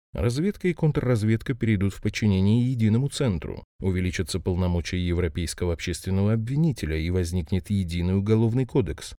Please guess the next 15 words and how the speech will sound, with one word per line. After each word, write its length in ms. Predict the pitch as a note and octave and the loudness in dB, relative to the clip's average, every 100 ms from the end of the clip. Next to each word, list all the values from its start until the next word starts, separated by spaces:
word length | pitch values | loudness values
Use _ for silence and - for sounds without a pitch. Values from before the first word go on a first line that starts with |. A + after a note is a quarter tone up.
| - | -6
Национальные 680 | F#2 G#2 D#3+ F#3 G3+ F3+ D#3+ | -2 -2 0 0 0 0 0
государства 580 | C#3 - C#3 D3 - C#3+ | 0 -2 -2 -2 -2 -2
будут 320 | A#2 A#2 A2 | 0 -2 0
лишены 420 | A2 - G#2 G2 | 0 2 2 2
права 380 | F2+ F2+ E2+ G#2 | 2 0 2 2
решать 400 | B2+ A#2 G#2 F#2 | 0 0 -2 0
вопросы 460 | F#2+ - F2 - | -2 -2 -6 -2
миграции 720 | G2 F2 E2+ D#2+ - - A#2 C#3+ | -2 -2 -2 -4 -4 -2 -2 -2
и 120 | - A2 | 0 2
не 120 | B2+ | 2
будут 320 | D#3 F#3+ E3+ | 0 -2 2
иметь 240 | C#3+ C#3 | 2 2
собственной 520 | - A2+ G#2 - C3+ C#3+ | 0 -2 -2 -2 2 4
миграционной 720 | C3+ G#2 G#2+ - F2+ F2+ G2+ | 2 2 0 0 0 2 0
политики. 680 | - A#2+ G2 - A#1+ - | 2 2 0 -4 -10 -10